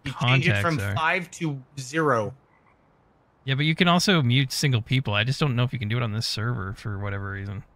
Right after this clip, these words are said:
Speaker 1: Oh, yeah.
Speaker 2: You know when you see, like, friends, enemies, and all that shit? Where's that at?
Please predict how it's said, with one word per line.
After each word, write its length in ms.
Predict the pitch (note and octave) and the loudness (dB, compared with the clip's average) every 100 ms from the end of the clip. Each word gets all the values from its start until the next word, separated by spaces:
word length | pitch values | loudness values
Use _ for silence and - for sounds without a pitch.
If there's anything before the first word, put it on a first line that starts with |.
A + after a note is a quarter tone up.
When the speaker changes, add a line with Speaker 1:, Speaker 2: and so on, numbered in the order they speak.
| _ _ _ - | _ _ _ -8
Speaker 1:
Oh, 560 | A#2+ A#2+ A#2+ A#2+ A#2 A2 | -2 0 0 0 0 -2
yeah. 260 | G#2+ G#2+ | -4 -4
Speaker 2:
You 80 | B2+ | -2
know 100 | D3+ | 0
when 120 | E3+ | 2
you 100 | D#3 | 2
see, 360 | B2 - C#3+ C3+ | 2 4 6 6
like, 280 | A#2+ A#2+ - | 4 -2 0
friends, 320 | B2+ C3 A#2+ | 2 4 2
enemies, 380 | B2 C#3 C#3 D3 | 2 2 0 0
and 60 | |
all 60 | C#3+ | 0
that 120 | D3 | 2
shit? 140 | - G2+ | 0 0
Where's 160 | D#3+ | 2
that 180 | C3 A#2+ | 2 0
at? 200 | F2 F2+ | -2 -6